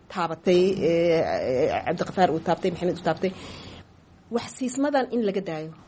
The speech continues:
Marka waxbarashada inaan dabagalno, waxa ugu weyn hadda ay sameeyaan Maraykan waa,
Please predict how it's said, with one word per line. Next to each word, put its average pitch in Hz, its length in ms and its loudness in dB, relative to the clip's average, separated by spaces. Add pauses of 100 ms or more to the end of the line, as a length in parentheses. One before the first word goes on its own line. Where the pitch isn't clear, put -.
Marka 220 260 -4
waxbarashada 240 580 2 (160)
inaan 214 320 4
dabagalno, 208 520 2 (260)
waxa 226 200 -2
ugu 254 140 0
weyn 247 160 4
hadda 226 180 -2
ay 196 60 0
sameeyaan 202 380 -2
Maraykan 196 340 -2
waa, 175 200 0